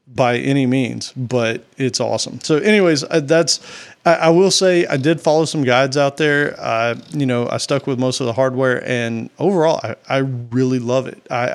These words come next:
I haven't had any issues. I've edited some videos, edited some audio, all is well.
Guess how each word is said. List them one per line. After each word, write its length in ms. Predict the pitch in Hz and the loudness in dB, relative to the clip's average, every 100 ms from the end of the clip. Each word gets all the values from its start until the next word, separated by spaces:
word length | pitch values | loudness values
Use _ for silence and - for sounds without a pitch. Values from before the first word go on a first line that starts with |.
| 123 | -2
I 20 | |
haven't 300 | 131 131 120 | -2 -2 -2
had 160 | 131 131 | 0 0
any 360 | 131 127 131 - | 0 -2 -4 -4
issues. 500 | 135 - 147 143 135 | -4 -2 -2 -2 -4
I've 220 | - 113 | -6 -6
edited 380 | 123 127 123 123 | -4 -2 -2 -2
some 200 | - 120 | -4 -4
videos, 460 | 123 131 131 131 123 | -2 -2 0 -2 -2
edited 240 | 117 113 | -4 -6
some 160 | 110 120 | -6 -2
audio, 480 | 113 123 120 120 117 - - - _ | 0 0 0 -2 -4 -12 -20 -20 _
all 280 | - 131 160 | -2 0 2
is 120 | 131 | 0
well. 360 | 107 120 123 | -2 -2 -2